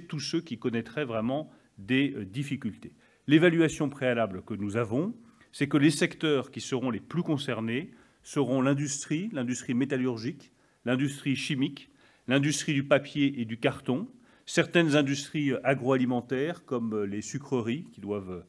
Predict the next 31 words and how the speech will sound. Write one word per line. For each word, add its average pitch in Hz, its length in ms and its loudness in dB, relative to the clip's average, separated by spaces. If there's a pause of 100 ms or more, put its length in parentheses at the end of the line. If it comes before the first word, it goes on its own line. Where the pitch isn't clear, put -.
chauffer 131 460 -2
leurs 98 320 -6
produits 123 540 -4 (360)
et 143 240 2
certaines 139 640 -6
productions 123 640 -8
agricoles. 113 580 -6
Monsieur 95 220 -12
le 95 60 -12
ministre 104 400 -8
de 92 60 -16
l'Agriculture 101 680 -8 (460)
le 104 100 -8
sait - 400 -2
mieux 113 200 -2
que 143 120 -4
personne. 135 540 -6 (680)
Avec 147 240 4
ces 135 260 2
aides, 208 260 0 (260)
nous 175 200 6
pourrons 170 320 2
couvrir 131 520 2 (360)
une 160 160 2
partie 147 440 -4
de 135 100 -2
la 107 260 -4
hausse 135 420 -2 (240)
des 123 100 0
factures 139 720 -4
d'électricité 123 1040 -4